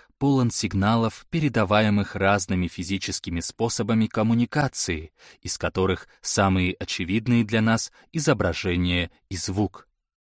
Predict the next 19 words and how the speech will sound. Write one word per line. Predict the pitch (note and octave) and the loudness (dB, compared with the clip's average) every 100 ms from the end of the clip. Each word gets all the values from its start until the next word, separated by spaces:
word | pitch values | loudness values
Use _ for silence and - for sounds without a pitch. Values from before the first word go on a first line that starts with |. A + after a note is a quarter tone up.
| _ _ _ _ _ - _ | _ _ _ _ _ -20 _
Является | F#2 G2 A2+ G3 F#3+ - | -6 -6 0 0 0 -2
ли | C#3 | -2
случайностью | C3+ A2+ F#2+ A#2+ C3 B2+ A#2+ - A#2 A#2 - - | -2 -4 -2 2 4 4 0 0 0 0 -2 -4
то, | G2+ | -4
что | - G2 | 0 2
наша | F#2+ - G2 | 2 2 -2
собственная | - G#2 - - F#2 F2 E2+ E2 | 0 -2 -2 -6 -4 -2 -2 -2
речь | G#2+ - - - | -2 -4 -10 -10
сформировалась | - - F#2+ G2 F#2+ G2 A#2+ A#2 - | -4 0 2 2 2 2 0 -2 -2
как | B2 - | -4 -4
акустический | B2 - G#2 - F#2 - G2 - G2+ | -8 -4 -6 -4 -8 -6 -6 -4 -4
сигнал? | A#2 C#3 E3 G#2 - _ _ _ _ _ _ _ - | -2 0 0 0 -6 _ _ _ _ _ _ _ -12
Что, | - - D#3 | -10 -2 -2
если | A#2 G#2+ A2 A2+ | 0 -2 -2 -4
использование | A2+ - - A#2+ G#2 G2+ F#2 F2+ F2 | -2 -6 -2 -2 0 -2 0 2 2
нами | F#2 G2+ F#2 | 0 0 -2
звукового | F2 F#2+ G2+ F#2+ G2 F2+ | -4 -2 0 2 2 0
канала | F2+ F2+ F#2+ F2 | 0 0 2 0
коммуникации — | - F2 E2+ - C3+ - - E2 - | -4 -6 -6 -2 -2 -2 -4 -6 -8